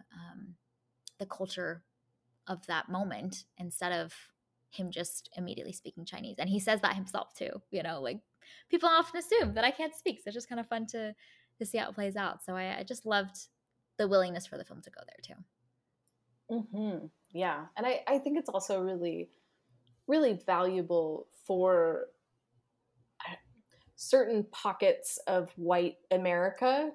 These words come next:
Speaker 2: to be exposed to more situations like this, where,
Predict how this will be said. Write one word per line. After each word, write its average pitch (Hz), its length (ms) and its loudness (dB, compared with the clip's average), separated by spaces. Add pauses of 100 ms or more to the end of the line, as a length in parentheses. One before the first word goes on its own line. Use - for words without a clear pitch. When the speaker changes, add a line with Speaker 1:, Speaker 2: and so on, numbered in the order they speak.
(140)
Speaker 2:
to 208 440 -2
be 185 440 -2 (180)
exposed - 760 2
to 214 80 0
more 180 600 0
situations 185 760 -2
like 160 320 -2 (340)
this, 185 520 2
where, 175 360 -2